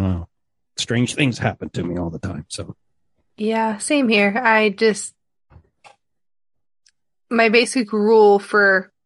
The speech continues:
Speaker 2: them is I'm like, "I don't actually want to see you. Like, I'll see you in my mind's eye and I can get messages." I was like, "But I don't actually wanna see you with my three D eyes." 'Cause
Speaker 1: Yeah.
Speaker 2: that, that, that's just a no-no.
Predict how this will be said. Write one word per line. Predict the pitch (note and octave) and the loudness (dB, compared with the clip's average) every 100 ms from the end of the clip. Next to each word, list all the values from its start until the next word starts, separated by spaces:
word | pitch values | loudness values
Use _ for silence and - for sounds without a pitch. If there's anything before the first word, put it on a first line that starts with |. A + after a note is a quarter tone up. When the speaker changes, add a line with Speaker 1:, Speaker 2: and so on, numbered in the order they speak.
| - | -6
Speaker 2:
them | G#3 G3 | -2 -2
is | G3 G3 | -2 -2
I'm | F#3+ | -2
like, | F#3+ F3+ - | 0 -2 0
"I | G#3 | 2
don't | D#4 G4 - | 2 0 2
actually | - - - C4+ | 2 2 0 2
want | G#3+ G3 - | 4 2 0
to | G3+ | -6
see | F#3 E3+ | -4 -4
you. | D#3+ D#3+ | -4 -2
Like, | F#3 F3+ | 0 2
I'll | F3+ | 2
see | - A3+ | 2 2
you | |
in | B3 | 4
my | C#4 | 4
mind's | D4 E4 F4 A#3+ | 4 4 4 6
eye | G3+ G3+ G#3 G#3 - - - - | 6 6 4 -2 -14 -20 -8 0
and | F#3+ | 0
I | |
can | G3 | 2
get | G3 A#3+ | 0 0
messages." | A#3+ G#3 F#3+ F#3 F3+ | 0 -2 0 -2 0
I | |
was | F#3+ | 0
like, | F#3 F3+ | 0 0
"But | F3+ | 2
I | |
don't | F#3+ | 2
actually | B3+ C#4+ D4+ | 2 2 2
wanna | C#4 B3 | 2 0
see | - B3+ A3+ | -2 -2 0
you | G#3 G#3 | 2 2
with | F#3+ F#3+ | 0 0
my | F3 E3+ D#3 | 0 0 -4
three | - G#3 F#3 | -6 -4 0
D | E3+ | 0
eyes." | - D3+ D#3 E3 - - _ _ | 0 0 -2 -6 -10 -14 _ _
'Cause | C3+ F#3+ | -4 0
Speaker 1:
Yeah. | F#3 - | 2 0
Speaker 2:
that, | G#3 | 2
that, | G3 | 2
that's | G3 G#3+ | 4 2
just | A3+ | 2
a | G#3+ | 2
no-no. | F3+ D#3 D3+ D#3 | 2 0 0 -2